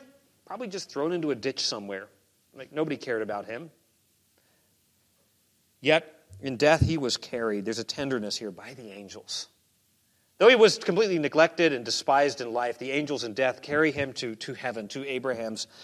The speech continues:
bosom. Rejected in life, he is now rewarded in death. His horrible treatment at the rich man's door is reversed in eternity.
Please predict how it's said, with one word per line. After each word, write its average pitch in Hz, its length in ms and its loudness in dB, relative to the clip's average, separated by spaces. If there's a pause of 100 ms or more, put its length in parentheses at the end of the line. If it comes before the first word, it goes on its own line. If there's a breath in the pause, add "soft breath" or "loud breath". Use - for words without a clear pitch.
(180 loud breath)
bosom. 120 360 -4 (2500 soft breath)
Rejected 208 400 10
in 165 180 6
life, 165 300 8
he 156 100 4
is 135 140 4
now 143 200 4
rewarded 127 540 2
in 113 200 -2
death. 110 280 0
His - 140 -4
horrible 170 340 6
treatment 175 500 2
at 147 120 0
the 131 80 0
rich 165 260 4
man's 143 260 2
door 156 480 4
is 160 240 -2
reversed 135 800 -2 (640)
in 120 100 -10
eternity. 101 640 -8